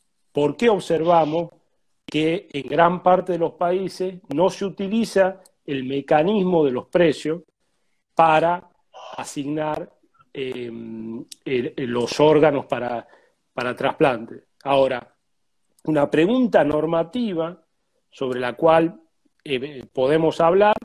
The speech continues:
pero sobre la cual no, no voy a, eh,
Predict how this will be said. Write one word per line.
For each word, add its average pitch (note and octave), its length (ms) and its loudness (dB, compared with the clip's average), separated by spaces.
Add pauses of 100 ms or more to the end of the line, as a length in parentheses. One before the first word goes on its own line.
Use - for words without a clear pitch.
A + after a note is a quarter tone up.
(120)
pero C3 200 -4
sobre B2+ 220 -12
la B2 80 -10
cual D#3 220 -2
no, D#3 340 -4 (240)
no C#3 220 -4
voy D3 260 4
a, B2 300 -6 (300)
eh, A#2+ 480 -14